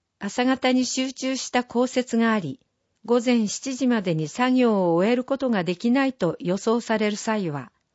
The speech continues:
除雪車の出動を見送ることがあります。その場合、基本的に交通量の少ない深夜から作業を行います。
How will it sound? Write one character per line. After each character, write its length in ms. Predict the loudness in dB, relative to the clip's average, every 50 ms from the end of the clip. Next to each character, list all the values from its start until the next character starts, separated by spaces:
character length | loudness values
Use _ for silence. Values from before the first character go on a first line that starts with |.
| _ _ _ -10
除 140 | -6 -6 -6
雪 240 | -4 -6 -8 -8
車 260 | -10 -10 -4 -2 0 0
の 160 | 2 0 -2
出 320 | -4 -6 -12 -10 -6 -2
動 380 | 0 2 2 2 2 0 0 0
を 100 | -2 -2 -4
見 200 | -2 0 0 0
送 220 | 0 -2 -2 -2
る 100 | -2 0
こ 140 | -2 -2 -2
と 140 | 0 0 0
が 140 | 0 0
あ 60 | -2 -2
り 120 | -4 -4
ま 120 | -4 -6
す。 320 | -6 -10 -12 -20 -20 -20 _ _ _ _ _ _ _ _ _ _ _ _ _ _ _
そ 180 | _ -6 -2 2
の 120 | 2 2 2
場 260 | 2 2 2 2 0
合、 40 | 0 0 -2 -4 -6 -8 _ _ _ _ _ _ _ _
基 160 | -6 -2 0
本 200 | 2 2 2 2
的 300 | 0 -2 -4 -2 0 0
に 80 | 0 0
交 260 | 0 0 0 0 0
通 280 | -2 -4 -4 -2 0 2
量 200 | 2 2 2 0
の 120 | 0 -2 -4
少 240 | -6 -6 -2 0
な 140 | 2 2 2
い 100 | 2 0
深 260 | -2 -4 -4 -2 0
夜 140 | 0 0 0
か 140 | 0 -2 -2
ら 180 | -2 -4 -6 -8
作 240 | -8 -4 -2 0 2
業 300 | 2 2 2 2 0 -2
を 60 | -2
行 120 | -2 -2
い 240 | -2 0 0 -2 -2 -2
ま 120 | -4 -6
す。 320 | -8 -10 -16 -20 -20 -20